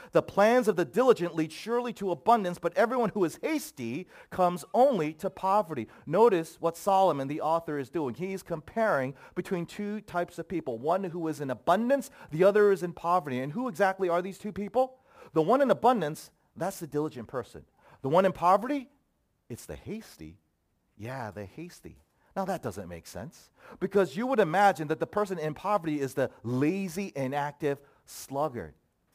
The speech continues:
But Solomon says, no, it's the hasty person. And if you just pause for just a moment and think about it, it makes total sense. Because what is a hasty person? A hasty person is someone always on the go, always on the move, always in a frenzy, kinda like the Tasmanian devil, right? Just going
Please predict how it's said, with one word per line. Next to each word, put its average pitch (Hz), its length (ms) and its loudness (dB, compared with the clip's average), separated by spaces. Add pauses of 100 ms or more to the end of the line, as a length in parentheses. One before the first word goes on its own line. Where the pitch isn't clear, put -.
(100)
But 143 120 -8
Solomon 202 400 -2
says, 156 220 -6
no, 170 380 -8 (520)
it's 160 180 -10
the 156 100 -6
hasty 156 360 -12
person. - 420 -18 (440)
And 175 100 -4
if 190 100 -6
you 214 80 -8
just 208 220 -8
pause 226 400 -4
for 185 120 -8
just 180 200 -8
a 165 40 -10
moment 180 260 -4
and 131 100 -8
think - 260 -12
about 110 260 -6
it, 120 80 -8
it 139 60 -8
makes 139 220 -10
total 120 220 -8
sense. - 480 -20 (340)
Because 190 280 2
what 247 120 6
is 269 80 -2
a 240 40 4
hasty 165 360 -8
person? - 360 -12 (500)
A 156 80 6
hasty 277 340 2
person 214 400 0
is 139 80 -4
someone 226 460 4 (200)
always 202 340 4
on 175 160 4
the 165 80 0
go, 117 320 -8 (200)
always 269 360 4
on 226 140 8
the 208 60 2
move, 165 180 4
always 277 300 6
in 294 80 4
a 208 60 6
frenzy, 185 380 2
kinda 277 240 4
like 247 120 6
the 202 80 2
Tasmanian 175 760 -2
devil, 101 440 -2
right? 147 180 0
Just 180 140 -12
going 156 200 2